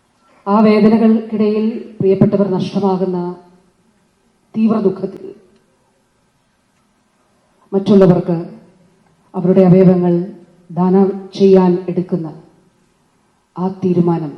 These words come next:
ലോകത്തിലെ ഏറ്റവും മഹത്തായ തീരുമാനങ്ങളിൽ ഒന്നാണ് എന്ന് ഞാൻ കരുതുകയാണ്. രണ്ടായിരത്തി പതിനേഴ് മുതൽ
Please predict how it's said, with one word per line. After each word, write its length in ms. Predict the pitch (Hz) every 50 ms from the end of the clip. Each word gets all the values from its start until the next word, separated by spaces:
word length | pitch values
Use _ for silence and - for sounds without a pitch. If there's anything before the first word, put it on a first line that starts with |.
| - - - _ _ _ _ _ _ _ _ _ _ _ _ _ _ _ _ _ _ _ -
ലോകത്തിലെ 480 | 190 202 202 202 - 220 202 214 214 214 220 - - - - - - - _ _ _ _ _ _ _ _ _ _ - 208
ഏറ്റവും 400 | 214 214 - 254 233 226 247 220
മഹത്തായ 680 | 214 202 202 233 - - - - - 247 247 247 262 254
തീരുമാനങ്ങളിൽ 720 | 247 233 220 196 202 208 208 202 202 196 190 190 180 180
ഒന്നാണ് 520 | 175 175 170 165 160 151 156 156 156 180 190 - _ _ _ _ _ _
എന്ന് 160 | 160 156 170 156 160
ഞാൻ 180 | 156 156 156 -
കരുതുകയാണ്. 500 | 156 151 147 - 151 - - - _ - - _ _ _ _ _ _ _ _ _ _ _ _ _ _ _ _ _ _ _ _ _ _ _ _ _ _ _ _ _ _ _ _ _ _ _ _ _ _ _ _ _ - 220
രണ്ടായിരത്തി 540 | 208 220 220 226 233 240 233 233 240 -
പതിനേഴ് 380 | 226 208 208 214 220 226 220 208
മുതൽ 420 | 208 202 202 202 208 208 - -